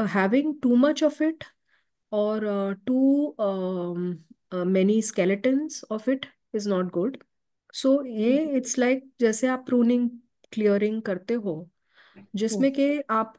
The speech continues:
Speaker 1: obviously एक पर्टिकुलर चीज की जड़ को तो नहीं तोड़ देते हो,
Speaker 2: हम्म।
Speaker 1: राइट?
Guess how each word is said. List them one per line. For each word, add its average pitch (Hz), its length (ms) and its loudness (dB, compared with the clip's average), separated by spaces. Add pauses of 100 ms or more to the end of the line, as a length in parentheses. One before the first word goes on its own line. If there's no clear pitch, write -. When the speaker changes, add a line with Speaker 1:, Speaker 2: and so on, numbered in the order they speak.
Speaker 1:
obviously 254 680 0
एक 247 360 -8
पर्टिकुलर 226 500 -8
चीज 226 380 -4
की 247 320 -2
जड़ 196 260 0
को 285 160 -2
तो 302 100 -2
नहीं 294 120 -2
तोड़ 202 200 -2
देते 165 300 -10
हो, 180 60 -10
Speaker 2:
हम्म। 277 160 -16 (640)
Speaker 1:
राइट? 220 260 -4